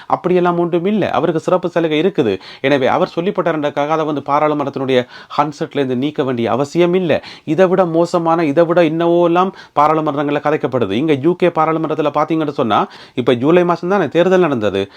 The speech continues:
அந்த தேர்தல்ல வந்து லேபர் கட்சி தானே வெற்றி பெற்றது. அந்த லேபர் கட்சிக்கு வந்து நன்கொடையாளர்கள் வந்து நிறைய நன்கொடை கொடுத்தவையாம் கட்சியினுடைய வளர்ச்சிக்கு. ஆனா அந்த காசு எடுத்து இப்போதைய பிரதமர் கியர் ஸ்டாமர் அவர்கள் தனக்கும் உடுப்புகள் வாங்கி,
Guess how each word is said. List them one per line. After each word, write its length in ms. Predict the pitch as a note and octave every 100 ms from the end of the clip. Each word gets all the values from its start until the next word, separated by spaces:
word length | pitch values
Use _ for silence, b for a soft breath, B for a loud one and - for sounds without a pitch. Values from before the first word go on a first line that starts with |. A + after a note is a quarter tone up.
| B
அந்த 200 | - A#2 A#2
தேர்தல்ல 420 | D#3 F3 F3 C#3+
வந்து 320 | A2 F#2+ G2+ E3+ -
லேபர் 460 | A#2 E3 F3+ F3 E3+
கட்சி 180 | -
தானே 160 | F#3 E3+
வெற்றி 240 | D#3+ -
பெற்றது. 360 | F3 - A2+ G2+ G2 B B
அந்த 200 | B2 A#2+
லேபர் 440 | A#2 D3+ F3 E3+ D#3
கட்சிக்கு 340 | - D#3+ C#3+
வந்து 260 | B2+ A#2+ G3+ F3+
நன்கொடையாளர்கள் 800 | C#3+ E3+ F3+ D#3+ D3+ C3 A2+ A2+
வந்து 140 | B2+
நிறைய 240 | F3+ F#3 F3
நன்கொடை 400 | C#3 E3+ E3+ D#3
கொடுத்தவையாம் 540 | C#3+ C#3 B2 G#2 G2
கட்சியினுடைய 460 | B2+ - D#3 D3+ C3
வளர்ச்சிக்கு. 520 | B2+ D3+ D3+ C3 G#2 - B B
ஆனா 240 | A#2+ C3+ B2
அந்த 300 | - D#3 F#3+ G3+
காசு 300 | D3+ D3 D3+
எடுத்து 340 | A#2+ G#2 - C3 G#3 B B
இப்போதைய 440 | C3+ C#3 F3+ F3+
பிரதமர் 460 | D#3+ D#3 D3+ D3 B2
கியர் 280 | - F3+ F3
ஸ்டாமர் 360 | - D3+ C3+ A2
அவர்கள் 340 | G#2+ G#2 E3
தனக்கும் 440 | - C#3+ E3+ F3+ D#3+
உடுப்புகள் 420 | D#3 - D3+ B2
வாங்கி, 300 | A2 G2+ G#2+